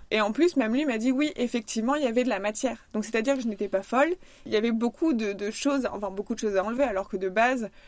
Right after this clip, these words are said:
moi, depuis que j'étais adolescente, je m'étais dit, bah, on va mettre une lime dans le nez, et puis on va raboter, et puis ce sera fait en trente minutes, et voilà. Non, non, il y avait un petit, un petit chantier quand même. Et, euh, j'ai enlevé mon, le plâtre au bout de, je sais pas, euh, je crois que c'est une semaine, dix jours.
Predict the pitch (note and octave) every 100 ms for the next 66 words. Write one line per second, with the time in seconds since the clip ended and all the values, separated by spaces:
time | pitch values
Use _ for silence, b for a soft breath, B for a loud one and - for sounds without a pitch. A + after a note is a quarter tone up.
0 | b - A3+ A3+ G3+ - G#3+ G#3 G3 G3
1 | F#3+ F#3 F#3 A#3+ B3 A3 G3 F#3 G#3+ A#3+
2 | G3 - B B B G#3 A3 A3 G#3+ -
3 | A3 A#3+ G#3+ F3+ F#3 A#3 C4 A#3+ G#3+ G#3
4 | G#3+ G#3 F#3+ - C4+ C4+ G#3+ - G#3+ G3+
5 | G3+ - G3+ B3 G3+ G#3 G3 G#3 G3 B3+
6 | B3 G3+ G#3+ A#3+ b b b G3+ B3 C4+
7 | G#3+ E3+ F3+ F#3 F3+ - A3 F#3+ - -
8 | F#3+ - G#3 F#3+ G#3 E4+ A#3 b b b
9 | b - G3+ G3 F#3 F3+ G3+ G3 F#3+ G3
10 | G3 G#3+ G#3+ G3 F#3 F#3 F3+ F#3+ F#3+ G3+
11 | - - - G3 G#3+ G#3 G#3+ - G3 G#3
12 | G3 G3 G3 F#3 F#3+ G3 - - F#3 -
13 | G3 G#3 G3 F#3 F#3 G3+ G#3 - - A#3+
14 | - G#3+ - C4 C#4+ B3+ B3 A#3+ D#4+ -